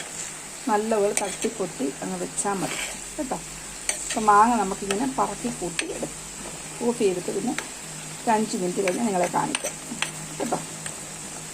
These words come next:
മീനും ആ ഉള്ളിയെല്ലാം വെന്ത് ഈ നമ്മുടെ എന്താ പറയുന്നേ, ഈ,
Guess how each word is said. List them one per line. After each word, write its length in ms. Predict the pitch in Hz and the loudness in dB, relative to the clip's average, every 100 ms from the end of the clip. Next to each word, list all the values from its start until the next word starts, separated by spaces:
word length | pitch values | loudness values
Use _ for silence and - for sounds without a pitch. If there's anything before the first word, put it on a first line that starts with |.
| - - - - - - - - - - - - - - 254 | -12 -12 -10 -10 -10 -10 -12 -12 -12 -10 -12 -12 -12 -2 4
മീനും 320 | 233 247 302 311 | 8 8 8 6
ആ 40 | 233 226 220 | 8 8 8
ഉള്ളിയെല്ലാം 640 | 226 233 214 214 220 220 196 | 10 10 10 8 6 6 2
വെന്ത് 300 | 185 196 269 - - - - - - - 240 | 2 4 2 2 -6 -12 -12 -12 -8 0 4
ഈ 20 | 240 233 | 6 6
നമ്മുടെ 240 | 226 247 254 - - 202 | 6 4 4 0 -4 0
എന്താ 140 | 208 202 | 2 2
പറയുന്നേ, 320 | 180 170 165 170 - - - - - - - - | 0 0 0 -2 -10 -12 -12 -12 -12 -12 -12 -4
ഈ, 40 | 208 | 2